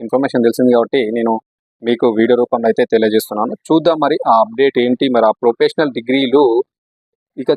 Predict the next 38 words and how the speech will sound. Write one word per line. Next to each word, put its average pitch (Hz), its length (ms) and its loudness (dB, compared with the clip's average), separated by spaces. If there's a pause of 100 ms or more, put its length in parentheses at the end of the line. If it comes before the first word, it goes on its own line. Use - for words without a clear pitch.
చెల్లవు 135 420 2
అంటున్నారు, 127 420 0
ఆ - 100 -4
ప్రొఫెషనల్ 147 480 -2
డిగ్రీలు 135 260 -2 (100)
కావు 139 300 2
అంటున్నారు. 117 400 0
అంటే 127 180 -4 (500)
ఆ 123 120 -2
డిగ్రీలు 139 340 -2
ఇక 156 80 0 (460)
ప్రొఫెషనల్ 151 500 -2
డిగ్రీలు 151 400 0 (360)
కావు 151 280 2
అని 170 140 -2
చెప్తున్నారు. 131 420 -2 (260)
మరి 123 160 0
అవేంటి? 139 380 -2 (560)
భారతీయులు 143 400 0
అక్కడ 131 140 -2
పోయి 127 140 -2
చాలా 117 200 0
మంది 127 160 0
చదువుతా 117 320 2
ఉంటారు 110 240 -2
కాబట్టి 107 280 -4 (300)
మరి 113 180 -2
ఆ - 20 -20 (120)
డిగ్రీలు 139 420 -2 (140)
ప్రొఫెషనల్ 135 520 0
కాదంట. 120 300 -2 (600)
అవి 120 160 2
ఏందో 151 200 2
ఇప్పుడు 123 200 -4
చూద్దాం. 135 220 0 (500)
కొత్త 131 240 -2
వ్యూవర్స్ 156 340 0
ఎవరైనా 139 300 0